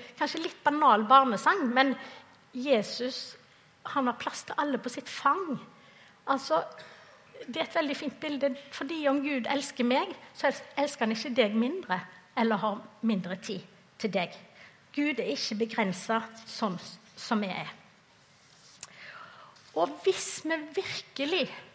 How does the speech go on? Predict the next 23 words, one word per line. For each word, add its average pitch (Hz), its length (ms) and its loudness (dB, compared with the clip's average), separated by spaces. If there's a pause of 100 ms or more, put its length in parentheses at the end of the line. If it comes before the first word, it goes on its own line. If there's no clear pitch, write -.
(580)
oppdager 262 600 0
Guds - 320 -8
kjærlighet 320 540 4
til - 100 0
oss, - 160 -8 (580)
så - 160 -10
tror 370 200 0
jeg 294 100 -2
det 330 160 0
gir 294 320 0
oss - 160 -4
en 285 120 -6 (120)
trygghet - 880 -6 (180)
i 269 140 0
livet 277 540 -2 (500)
som 294 240 -2
gjør 226 380 4 (360)
at - 320 -8
vi 269 160 2
blir 220 480 -2
mye 240 380 2
mer 185 220 -2 (420)
robuste. - 500 -8